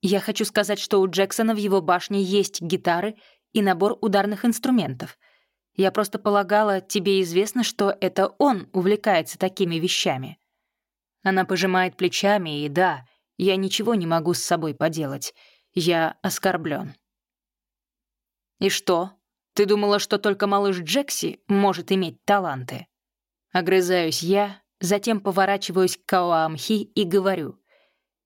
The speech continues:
"Я умею и петь, и играть на гитаре". Трое трубадуров начинают говорить одновременно, предлагая различные сценарии того, как можно было бы ввести меня в их выступление.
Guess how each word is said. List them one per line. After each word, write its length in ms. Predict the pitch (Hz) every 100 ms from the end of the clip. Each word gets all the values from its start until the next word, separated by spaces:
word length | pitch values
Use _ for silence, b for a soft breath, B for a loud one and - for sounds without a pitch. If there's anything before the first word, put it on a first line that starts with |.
| _ -
"Я 400 | 180 220 214 -
умею 460 | 202 208 196 180 -
и 180 | 190 185
петь, 520 | - 233 208 - - _ -
и 320 | 208 214 - -
играть 420 | 233 196 190 185
на 80 | 196
гитаре". 640 | 175 190 190 156 - - _ _ _ _ _ _ _ _ _ _ _ _ _ -
Трое 300 | 185 180 165
трубадуров 640 | 170 160 160 175 214 208
начинают 460 | 190 196 190 196 180
говорить 360 | 180 185 185
одновременно, 720 | 180 190 190 190 156 143 139 - B B
предлагая 500 | 190 175 180 190 185
различные 480 | 185 175 185 185 180
сценарии 500 | - 185 190 196 196
того, 300 | 196 190 196
как 180 | 196 196
можно 320 | 196 175 190
было 220 | 180 196
бы 160 | 190 180
ввести 480 | 160 175 - 196
меня 300 | 202 196 196
в 120 | 170 190
их 100 | 185
выступление. 800 | 185 - 202 202 151 131 -